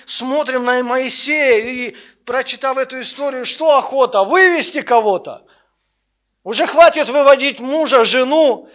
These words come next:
да, то есть надо вывести народ. Аминь. Смотришь на Давида, да, то есть подросток бросил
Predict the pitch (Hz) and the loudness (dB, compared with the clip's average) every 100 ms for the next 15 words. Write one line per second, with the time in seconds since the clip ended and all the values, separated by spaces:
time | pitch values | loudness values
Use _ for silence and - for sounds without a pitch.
0 | _ - 233 285 262 214 285 277 269 294 | _ -2 0 2 0 0 2 4 4 2
1 | 294 277 - 285 254 262 320 277 220 - | -2 -4 -2 4 6 6 4 4 4 0
2 | - _ _ _ - 175 220 247 269 247 | -20 _ _ _ -4 2 4 4 0 0
3 | 185 226 _ _ _ _ _ _ _ _ | -2 -12 _ _ _ _ _ _ _ _
4 | _ _ _ - 277 330 330 269 285 285 | _ _ _ -2 4 4 2 0 0 4
5 | 294 311 320 330 254 240 254 285 262 - | 4 4 0 -4 -4 -2 -2 -2 -4 -6
6 | 269 269 302 320 269 247 214 277 302 285 | -4 -4 -4 -6 -2 -4 -4 -4 -4 -6
7 | 277 | -10